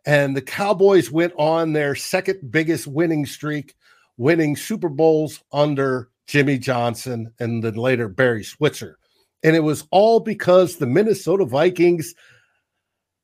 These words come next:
didn't know how to write a contract and gave them all those picks. It is a thorn in the side of Vikings fans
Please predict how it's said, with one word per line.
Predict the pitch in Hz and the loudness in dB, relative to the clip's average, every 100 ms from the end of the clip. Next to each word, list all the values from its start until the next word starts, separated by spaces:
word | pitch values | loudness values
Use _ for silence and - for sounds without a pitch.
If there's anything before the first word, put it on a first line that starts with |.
| _ _ _ _ | _ _ _ _
didn't | 120 156 | -4 0
know | 160 147 | 2 4
how | 160 | 4
to | 147 | 4
write | 147 135 | 2 2
a | |
contract | - 175 202 - 180 175 - | 0 2 2 4 4 4 0
and | 131 113 | -4 -2
gave | 131 165 131 | 4 4 4
them | 139 151 - | -2 -2 -2
all | 123 139 | -2 -2
those | 113 131 117 | 0 -2 -2
picks. | - 131 107 - - - | -2 -2 -2 -4 -14 -4
It | 131 | -2
is | 127 110 | 0 -2
a | 127 117 | -6 -10
thorn | - - _ - 139 151 160 165 180 - | -10 -20 _ -4 2 4 4 2 -2 -4
in | 139 123 | -2 -2
the | 113 | -6
side | - 151 139 143 143 143 | -6 -2 2 2 0 -4
of | - 101 | -12 -6
Vikings | 107 147 - 143 120 | -2 -2 -2 -10 -10
fans | - 131 131 135 120 | -8 -4 -2 -4 -6